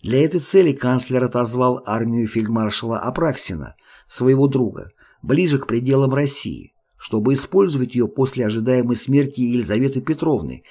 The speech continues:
как козырь в политической борьбе. Так или иначе,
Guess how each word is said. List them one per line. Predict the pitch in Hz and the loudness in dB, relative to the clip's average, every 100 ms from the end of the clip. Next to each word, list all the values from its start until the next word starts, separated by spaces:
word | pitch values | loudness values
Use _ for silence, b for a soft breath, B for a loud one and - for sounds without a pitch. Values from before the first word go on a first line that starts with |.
| B B B | B B B
как | 110 - | -6 -4
козырь | - 156 131 | 0 0 0
в | 104 | -4
политической | 104 113 110 127 120 - 107 | -2 -4 -4 -6 -6 -4 -4
борьбе. | 107 113 113 71 - _ _ _ _ _ _ _ _ _ - | -2 -2 -2 -6 -10 _ _ _ _ _ _ _ _ _ -6
Так | 120 135 - | -4 -2 -4
или | 110 123 131 | 2 4 6
иначе, | 139 156 160 - - | 4 4 0 -4 -8